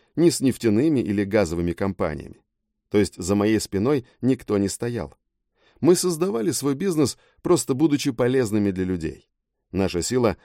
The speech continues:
обладание информацией и энергией. Мы лучше других справлялись со своим делом и создали красивый, прибыльный бизнес в России. Мне посчастливилось создать большую семью. Считаю, что всё это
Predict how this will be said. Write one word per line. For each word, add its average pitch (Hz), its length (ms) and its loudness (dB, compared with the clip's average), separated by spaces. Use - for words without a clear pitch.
обладание 113 720 2
информацией 110 720 -2
и 107 220 0
энергией. 101 560 -4
Мы 127 160 4
лучше 160 320 2
других 143 400 -2
справлялись 143 560 -2
со 113 100 -4
своим 107 280 0
делом 78 340 -4
и 110 120 0
создали 127 420 2
красивый, 113 680 -2
прибыльный 117 480 0
бизнес 90 380 -2
в 98 40 -6
России. 87 480 -8
Мне 113 240 4
посчастливилось 113 800 -2
создать 87 360 -2
большую 92 480 -2
семью. 78 400 -8
Считаю, 180 440 -2
что 123 200 0
всё - 200 0
это 113 300 2